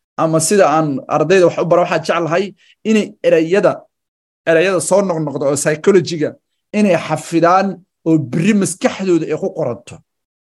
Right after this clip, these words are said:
Marka, inta psychology ku dhex jirtaan, waxaan erayadan way soo noqnoqon doonaan. Trades, personality, character,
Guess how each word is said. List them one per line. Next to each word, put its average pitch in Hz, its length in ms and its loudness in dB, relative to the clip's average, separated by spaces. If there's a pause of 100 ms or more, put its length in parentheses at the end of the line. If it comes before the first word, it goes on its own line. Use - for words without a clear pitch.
(300)
Marka, 170 360 0 (760)
inta 277 260 4
psychology 220 480 2
ku 220 80 -4
dhex 180 160 0
jirtaan, 165 400 0
waxaan 202 560 -2
erayadan 185 480 2
way 156 80 -4
soo 180 220 -4
noqnoqon 143 480 -6
doonaan. 123 340 -6
Trades, 156 540 2
personality, 143 1040 0
character, 147 720 -2